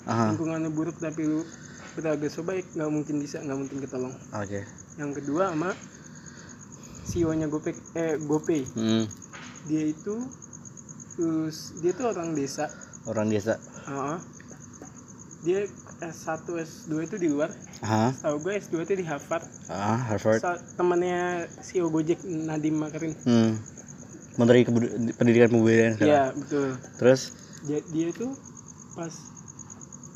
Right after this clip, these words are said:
Speaker 2: kul-, dia tuh dulu sempat kuli-, sempat kerja di apa? Toko
Speaker 1: Di apa?
Speaker 2: online di Amerika.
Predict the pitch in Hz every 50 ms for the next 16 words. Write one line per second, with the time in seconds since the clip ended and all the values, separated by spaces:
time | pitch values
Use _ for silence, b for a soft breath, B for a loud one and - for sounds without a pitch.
0 | - - - - 175 160 160 165 170 170 190 202 - 269 247 - - - 208 175
1 | 202 233 - 220 202 196 190 202 202 202 - - - - 202 196 196 190 185 190
2 | 190 196 202 - 208 - 202 185 185 185 - 190 196 - - 190 175 170 175 214
3 | 226 202 175 180 190 196 190 190 190 190 190 208 - 220 208 196 226 240 247 -
4 | - B B B B B B B B B B B - - - - - - - -
5 | - 120 117 113 113 175 180 175 180 180 175 180 180 185 185 185 185 202 - -